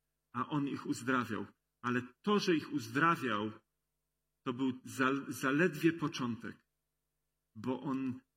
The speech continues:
ma na myśli nie twoje dobro tutaj, teraz, jedynie, ale ma na myśli twoje wieczne bezpieczeństwo,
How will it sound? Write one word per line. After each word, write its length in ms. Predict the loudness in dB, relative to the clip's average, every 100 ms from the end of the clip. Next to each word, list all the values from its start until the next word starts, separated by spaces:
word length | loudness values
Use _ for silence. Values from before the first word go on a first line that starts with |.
| _ _ -8
ma 220 | -2 0
na 120 | 2
myśli 320 | 0 0 0
nie 300 | 4 6 6
twoje 320 | 4 2 2 2
dobro 360 | 2 2 0
tutaj, 380 | 0 0 0 -4
teraz, 680 | -2 0 0 -4 -10 -14 _ _
jedynie, 680 | -2 0 2 0 -2 -4 -10 _ _ _ _ _ _
ale 220 | -2 0
ma 200 | 2 2
na 120 | 2
myśli 360 | 0 -2 -4 -8 -10
twoje 640 | -8 -2 2 2 0 -2 -12 _ _ _ _
wieczne 680 | 4 4 4 0 -2 -2 -4 -10 _ _ _ _ _ _ _ _ -6
bezpieczeństwo, 840 | -6 -6 -6 -4 -4 -6 -12 -12